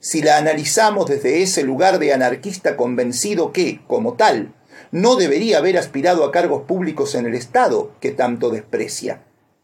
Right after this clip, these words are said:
Insólitamente, Milei salió a tituar que nunca pensó que tendría tantas alegrías juntas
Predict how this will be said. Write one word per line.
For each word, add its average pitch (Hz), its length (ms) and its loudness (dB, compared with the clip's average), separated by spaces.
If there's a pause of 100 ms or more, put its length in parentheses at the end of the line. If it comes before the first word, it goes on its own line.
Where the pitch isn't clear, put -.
(340)
Insólitamente, 139 1000 0
Milei 165 460 0 (160)
salió 156 380 2
a 214 100 2
tituar 185 580 0 (460)
que 175 160 0
nunca 220 500 0
pensó 143 460 2
que 151 120 -2
tendría 156 480 0
tantas 185 400 0
alegrías 135 440 0
juntas 151 560 -2